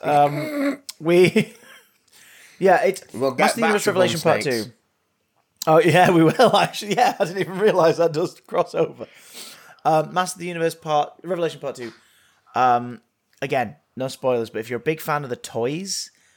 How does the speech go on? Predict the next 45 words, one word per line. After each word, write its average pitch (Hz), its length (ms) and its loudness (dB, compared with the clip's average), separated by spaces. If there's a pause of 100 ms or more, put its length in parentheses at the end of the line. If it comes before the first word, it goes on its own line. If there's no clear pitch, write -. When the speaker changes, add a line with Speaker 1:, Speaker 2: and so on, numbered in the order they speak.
(160)
Speaker 1:
you're 123 160 -8
gonna 135 120 -10
get 127 120 -4
some 123 120 -10
obscure-ass 127 720 -6
characters 117 500 -8
making 110 440 -10
their, 104 320 -4
some 156 260 -8
debuts 131 600 -6
and 120 140 -14
some, 113 320 -6
like, 101 280 -10
reappearances 110 800 -12
in 107 100 -12
animated 107 400 -10
form, 113 400 -10 (440)
with 127 140 -12
some 120 180 -12
brilliant, 117 540 -8
like, 98 200 -10
guest 113 240 -10
stars 107 360 -8
playing 104 360 -12
those 98 200 -14
roles, 107 640 -10
uh, 87 100 -10
even 123 140 -12
if 104 80 -18
they're 87 140 -20
one 92 160 -14
or - 20 -16
two 101 220 -16
lines. 110 420 -10 (640)
Um, - 220 -4 (300)
you 147 180 -4
are 170 80 -4
gonna 175 240 -6
get 160 340 2 (160)
your 143 160 -2
core 165 340 -2
cast 143 440 -4
of, 110 140 -8
like, 98 180 -10
Liam, 120 380 -8